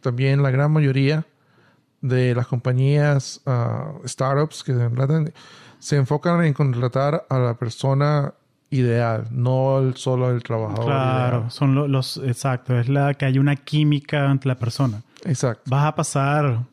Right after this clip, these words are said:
Speaker 2: ocho o diez horas al día con esta persona, te tienes que llevar bien.
Speaker 1: Correcto, y eso es algo que he visto que continúa ocurriendo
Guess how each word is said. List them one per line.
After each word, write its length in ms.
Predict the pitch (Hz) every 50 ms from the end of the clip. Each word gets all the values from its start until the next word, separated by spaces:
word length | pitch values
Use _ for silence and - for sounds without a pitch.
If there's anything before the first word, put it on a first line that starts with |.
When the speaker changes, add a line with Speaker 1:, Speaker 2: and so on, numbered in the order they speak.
| _ _
Speaker 2:
ocho 380 | _ 131 139 147 - - 139 123
o 60 | 123
diez 320 | 117 117 131 135 135 - -
horas 180 | 139 135 139 135
al 140 | 139 120
día 240 | 113 127 131 139 139
con 140 | 123 135 123
esta 160 | 123 - 131
persona, 440 | 113 123 123 117 - 135 135 127 120
te 120 | 110 117
tienes 220 | 107 110 117 120 123
que 120 | - 143
llevar 320 | 135 131 120 110 110 107 101
bien. 420 | 110 135 143 135 120 113 107 113 - _ _ - - _ _ _ _ _ -
Speaker 1:
Correcto, 560 | - 160 160 156 139 120 - - - - - -
y 160 | 160 147 151
eso 260 | 160 156 - - 170
es 60 | 160
algo 180 | 160 175 170 151
que 160 | 156 139 131 135 143 131
he 40 | 139
visto 560 | 139 147 151 135 - - 165 156 147 147 139 127 -
que 520 | 135 135 127 123 120 117 - 104 104 - - -
continúa 580 | - 147 135 127 139 135 131 143 151 156 156
ocurriendo 640 | 147 131 - 139 123 131 131 131 151 175 208 240 -